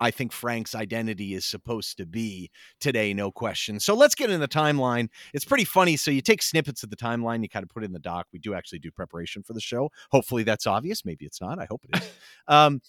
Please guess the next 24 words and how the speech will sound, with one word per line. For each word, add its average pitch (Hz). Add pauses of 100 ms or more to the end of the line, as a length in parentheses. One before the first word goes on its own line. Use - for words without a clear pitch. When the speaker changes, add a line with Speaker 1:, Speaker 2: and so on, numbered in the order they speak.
(120)
Speaker 1:
but 160
this 220
one, 196
the 160
timeline 202
in 170
of 139
itself 151
is 127
the 131
most 135
boring 127
timeline 110
I've 98
ever 92
seen. 85
It's -
literally 113 (460)
two 151
yellow 117
cards. - (180)
That 127
is 117
it. 90